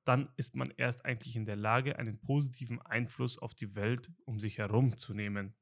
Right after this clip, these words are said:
Hierbei spielen aber auch die Themen Bescheidenheit und Selbsterkenntnis eine ganz große Rolle, denn man sollte immer ehrlich zu sich selber sein, was die eigenen Fehler angeht. Kein Mensch von uns ist fehlerfrei und keiner von uns hat immer recht.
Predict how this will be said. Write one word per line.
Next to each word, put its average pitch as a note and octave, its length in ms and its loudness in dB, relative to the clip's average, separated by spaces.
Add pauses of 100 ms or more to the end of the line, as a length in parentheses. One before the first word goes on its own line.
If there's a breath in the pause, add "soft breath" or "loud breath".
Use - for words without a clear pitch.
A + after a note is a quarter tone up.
(100)
Hierbei D#3+ 260 10
spielen D3 260 6
aber B2 160 6
auch B2+ 180 4
die - 220 -4
Themen C3+ 360 4
Bescheidenheit B2 760 0
und A#2+ 100 0
Selbsterkenntnis A#2 680 0
eine A2 140 -2
ganz A2+ 220 -2
große A2 300 -4
Rolle, B2+ 500 2
denn A#2 160 2
man A2+ 100 2
sollte B2 220 2
immer C#3 200 2
ehrlich A#2 220 0
zu - 100 -8
sich A2+ 160 -2
selber C#3 360 4
sein, G#2+ 340 -2
was - 140 -8
die - 100 -6
eigenen D3 320 0
Fehler G#2+ 280 -6
angeht. G2+ 320 -8
Kein D#3 260 0
Mensch D3+ 180 0
von B2+ 140 -2
uns B2+ 160 -2
ist B2 140 -6
fehlerfrei C3+ 520 0
und A#2+ 220 -8
keiner D3+ 260 2
von - 180 -8
uns B2 200 -4
hat - 100 -6
immer A#2+ 240 0
recht. - 240 0